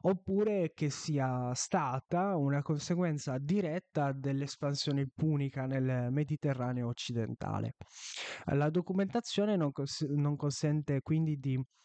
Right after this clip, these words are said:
eh, per documentazione si intende, eh, i reperti, diciamo, non consentono di fugare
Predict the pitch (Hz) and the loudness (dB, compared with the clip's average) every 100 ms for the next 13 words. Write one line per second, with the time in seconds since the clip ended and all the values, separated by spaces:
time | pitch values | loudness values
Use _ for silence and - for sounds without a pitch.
0 | _ - - 120 - 135 123 127 127 127 | _ -4 -4 -4 -6 -4 -2 0 2 2
1 | 127 135 - 147 131 131 123 143 139 131 | 0 -2 0 0 0 0 2 4 4 2
2 | 127 120 120 117 117 143 131 127 160 - | -2 -4 -6 -6 -6 -2 0 2 0 2
3 | 151 170 170 147 139 - 170 147 139 147 | 0 2 0 -2 -2 0 0 0 -2 0
4 | 170 160 160 165 160 139 135 135 - 170 | 2 2 2 2 4 2 0 -2 -2 0
5 | 156 139 147 127 | 2 2 2 2